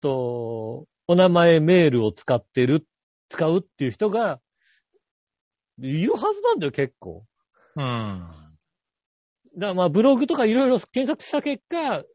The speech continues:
Speaker 1: 三、四人いたってことですよね。
Speaker 2: <laughs> おう。
Speaker 1: 三、四人いて、三、四、五人かな？五人ぐらいいて、二、三人諦めてんだよ。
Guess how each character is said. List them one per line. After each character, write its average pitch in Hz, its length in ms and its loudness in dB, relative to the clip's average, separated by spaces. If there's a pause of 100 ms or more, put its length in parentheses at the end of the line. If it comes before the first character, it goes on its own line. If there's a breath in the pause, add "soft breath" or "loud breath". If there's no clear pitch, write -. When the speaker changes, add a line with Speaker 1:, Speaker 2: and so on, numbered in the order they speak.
(420)
Speaker 1:
三、 240 340 -4
四 240 200 0
人 226 240 -4
い 190 80 -8
た 208 100 -4
っ 202 60 -8
て - 160 -12
こ 110 100 -6
と 90 160 -10
で 95 80 -8
す - 80 -16
よ 107 100 -6
ね。 143 140 -4
Speaker 2:
<laughs> - 1800 -16
お 107 200 -2
う。 - 20 -4
Speaker 1:
三、 285 180 4
四 302 180 2
人 294 240 0
い 247 60 -2
て、 277 320 2
三、 262 220 0
四、 - 400 -4
五 320 140 0
人 370 200 -4
か 359 80 -6
な？ 339 120 -10
五 196 200 -6
人 392 280 -2
ぐ 440 80 2
ら 349 140 2
い 170 60 0
い 147 40 -10
て、 151 460 -2
二、 190 180 -8
三 466 320 0
人 403 300 0
諦 359 180 0
め 180 100 0
て 120 120 -4
ん 104 80 -10
だ 95 80 -10
よ。 98 100 -12